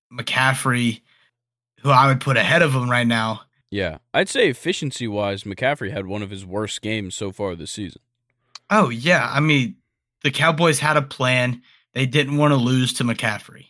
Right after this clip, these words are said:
Speaker 2: Yeah, and so instead they lost to, to George
Speaker 1: Brock
Speaker 2: Kittle,
Speaker 1: Purdy.
Speaker 2: Kyle Juszczyk, Jordan Mason had a
Speaker 1: Yeah,
Speaker 2: good
Speaker 1: hol-,
Speaker 2: game.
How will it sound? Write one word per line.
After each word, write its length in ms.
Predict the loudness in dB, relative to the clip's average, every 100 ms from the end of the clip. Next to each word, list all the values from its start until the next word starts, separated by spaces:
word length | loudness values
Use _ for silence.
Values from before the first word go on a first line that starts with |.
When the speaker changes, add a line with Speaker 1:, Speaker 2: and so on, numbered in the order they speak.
| -4
Speaker 2:
Yeah, 200 | -2 -2
and 100 | -4
so 160 | -6
instead 340 | -6 -6 -6 -4
they 80 | -4
lost 340 | -4 -4 -6
to, 280 | -8 -8 -10 _ _ _
to 160 | -14 -10
George 240 | -6 0
Speaker 1:
Brock 160 | 0 0
Speaker 2:
Kittle, 180 | -2
Speaker 1:
Purdy. 320 | -2 -2 -6 -16 _ _ _ _
Speaker 2:
Kyle 320 | -4 -2 0 0
Juszczyk, 760 | -2 -4 -6 -6 -4 -4 -6 -16 _ _ _ _ _
Jordan 400 | -10 -8 -6 -6
Mason 540 | -4 -6 -6 -8 -10 -14 _ _ _ _ _
had 140 | -6 0
a 80 | 4
Speaker 1:
Yeah, 220 | 4 2
Speaker 2:
good 100 | 2
Speaker 1:
hol-, 120 | 4
Speaker 2:
game. 200 | 4 -4